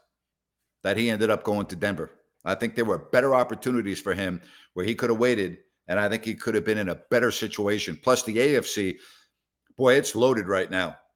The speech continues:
I mean, it really is. I, uh, so that is somewhat surprising. That's a very good question.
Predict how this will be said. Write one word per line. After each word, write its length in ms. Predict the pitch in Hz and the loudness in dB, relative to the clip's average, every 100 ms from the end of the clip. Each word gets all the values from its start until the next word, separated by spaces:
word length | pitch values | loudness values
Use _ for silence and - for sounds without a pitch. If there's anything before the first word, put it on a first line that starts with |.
| - | -8
I 120 | 98 | -4
mean, 140 | 104 | 0
it 120 | 123 127 | 0 0
really 320 | 113 107 104 | 0 2 2
is. 240 | 98 - | 2 0
I, 320 | 98 107 107 - - | 0 0 0 -6 -10
uh, 220 | 98 95 | -8 -8
so 160 | - 113 | -4 2
that 180 | 117 131 | 2 2
is 160 | 135 | 0
somewhat 320 | 123 117 110 | 0 0 0
surprising. 520 | - 87 98 82 78 - _ _ _ _ _ _ _ _ | -2 -2 -2 -2 -6 -18 _ _ _ _ _ _ _ _
That's 180 | 95 - | -8 -6
a 40 | |
very 260 | 95 131 131 | -4 0 2
good 160 | 120 - | 0 0
question. 400 | 113 107 82 | 0 0 -6